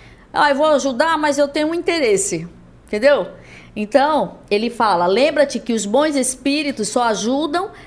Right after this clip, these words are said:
aqueles que servem a Deus com humildade e com desinteresse.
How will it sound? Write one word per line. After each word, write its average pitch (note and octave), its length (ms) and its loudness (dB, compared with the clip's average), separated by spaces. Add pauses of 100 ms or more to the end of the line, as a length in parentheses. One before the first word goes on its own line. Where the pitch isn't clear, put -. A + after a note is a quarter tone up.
(120)
aqueles A#3 520 -4
que A#3+ 100 -4
servem F#3 600 2 (800)
a A3+ 100 6
Deus G#3+ 320 2
com A#3+ 120 0
humildade A#3+ 560 0
e - 20 -6
com D#4 180 -2
desinteresse. D4+ 760 0